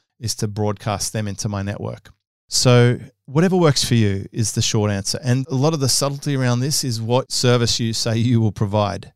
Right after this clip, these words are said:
And this is a very important point, and this is where I do the most help with people. So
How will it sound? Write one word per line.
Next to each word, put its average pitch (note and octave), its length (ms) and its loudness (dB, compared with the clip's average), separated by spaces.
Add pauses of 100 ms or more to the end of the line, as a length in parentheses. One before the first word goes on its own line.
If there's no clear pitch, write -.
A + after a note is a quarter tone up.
(120)
And A2+ 80 -12
this A#2+ 140 0
is A#2 100 2
a A#2+ 80 4
very G#2+ 380 2
important G2+ 460 -6
point, F#2+ 260 -8
and G#2 80 -4
this G#2+ 160 -2
is G#2 80 -4
where G#2 120 0
I G2+ 80 -2
do G#2 140 -2
the G2+ 80 -4
most G#2 420 -4
help G2 260 -6
with G#2 200 -6
people. - 380 -6 (420)
So C3+ 480 6